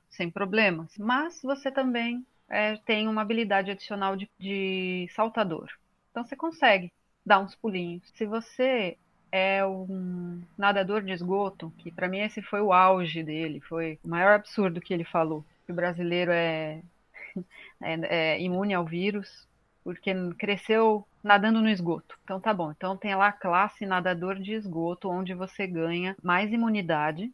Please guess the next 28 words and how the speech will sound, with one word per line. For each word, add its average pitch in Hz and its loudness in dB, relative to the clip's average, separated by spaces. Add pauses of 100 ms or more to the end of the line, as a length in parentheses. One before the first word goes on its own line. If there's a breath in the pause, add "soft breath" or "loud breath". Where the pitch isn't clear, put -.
por 170 -10
ter 175 -8
contato 175 2
lá 165 4
com, 151 -6 (480)
com - -8
a 156 -6
sujeira, 170 -2 (180)
e 339 0
você 262 0
também 233 -2 (340)
tem 208 -2
já 196 0
a - 4
habilidade 190 0
adicional 202 -2
de 180 -8
nadador. 180 -4 (220)
Então, 165 -8
se 170 -12
você 165 -10
quiser 185 -2
fugir, 175 -2 (680 loud breath)
fazer 180 0
qualquer 240 0
coisa, 196 -2
uma 185 0
invasão, 180 -2